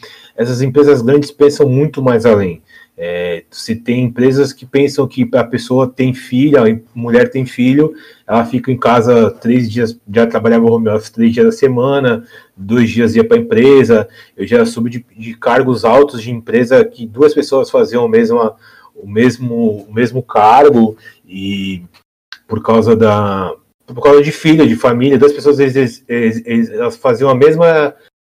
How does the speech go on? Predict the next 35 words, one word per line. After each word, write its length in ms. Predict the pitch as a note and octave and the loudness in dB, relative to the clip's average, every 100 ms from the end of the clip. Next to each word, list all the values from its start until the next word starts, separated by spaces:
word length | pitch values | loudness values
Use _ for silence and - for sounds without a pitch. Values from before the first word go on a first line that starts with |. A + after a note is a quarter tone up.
| _ | _
mesmo 260 | A2+ D3 C#3+ | 2 2 2
cargo 260 | D#3+ D#3 | 2 2
na 100 | D#3+ | 2
empresa, 420 | E3 - A#2+ G2+ F#2+ | -2 0 2 2 -2
elas 160 | G2+ | -6
tinham 140 | - A2 | -6 -6
a 40 | |
mesma 220 | B2+ D3 | -4 -4
responsabilidade 800 | D3 C#3+ D3 C#3 B2+ B2+ D#3 D#3 | -4 -4 -6 -4 0 0 0 0
e 40 | D#3+ | 0
elas 220 | D3+ D#3+ | 2 0
sim 180 | - E3+ | -4 -8
conversavam 580 | - E3 D#3 - D#3 D#3+ | -6 -2 -2 0 -2 -2
entre 180 | E3+ | -2
elas, 300 | E3+ C#3 A2+ | 0 2 2
uma 220 | A#2 C3+ B2+ | 0 -2 -6
ficava 300 | - B2 B2 | -4 -6 -4
em 40 | |
casa 240 | C3 B2+ C#3 | -2 -2 -2
um 80 | |
dia, 640 | B2+ A#2 E3 E3+ D3+ A#2+ - _ _ | -4 -6 -6 2 2 2 -2 _ _
outra 320 | A2 A2+ B2+ | -6 0 2
ia 140 | A#2+ B2+ | 2 2
pra 120 | C3 | 0
empresa, 480 | B2+ D3 E3+ D#3 D#3+ | 0 2 4 4 4
e 40 | |
elas 240 | D#3 D#3 D3+ | 6 6 2
iam 100 | D3+ | -2
se, 240 | E3 D3 | -6 -12
se 120 | - C#3 | -10 -2
definindo 720 | D3 D3 D#3+ C#3+ E3 E3 E3 | -2 -2 -6 -4 -2 -2 -4
e 200 | D#3+ - | -6 -12
tratando 420 | - C#3+ D3 D3+ | -2 0 2 -2
dos 180 | C#3+ D3 | -2 -2
assuntos, 420 | E3 D#3+ E3 - | -2 -2 -6 -8